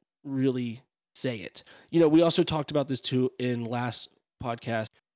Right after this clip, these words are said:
If you guys need the book or don't have the book, reach out to us, send us an email, a message, whatever, Twitter, Facebook, anything. We will personally get you the book. We'll pay for it and send it out to you. Wh-,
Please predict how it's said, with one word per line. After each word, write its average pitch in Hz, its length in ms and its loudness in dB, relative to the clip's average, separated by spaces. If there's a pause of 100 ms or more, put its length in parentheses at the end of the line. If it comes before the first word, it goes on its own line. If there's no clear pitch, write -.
(140)
If 139 160 -2
you 185 120 2
guys 185 280 4
need 147 360 2 (220)
the 135 80 -2
book 123 440 -2
or 127 200 -2
don't 139 220 0
have 131 340 -4
the 127 60 -4
book, 110 300 -8 (340)
reach 156 320 -2
out 190 180 0
to 202 140 -2
us, 123 380 -4 (540)
send 135 240 0
us 165 140 0
an 185 80 -2
email, 165 580 4
a 131 80 2
message, 143 760 0
whatever, 135 580 0 (180)
Twitter, 151 460 2
Facebook, 143 480 0 (100)
anything. 131 400 0 (400)
We 180 160 2
will 180 260 6
personally 165 520 0
get 139 280 -2
you 175 60 4
the 156 80 6
book. 135 400 -2 (240)
We'll 127 100 -12
pay 139 200 0
for 156 280 4
it 143 120 -4
and 120 140 -6
send 135 260 2
it 139 60 4
out 127 200 -2
to - 120 -2
you. 117 200 0 (600)
Wh-, 107 140 -6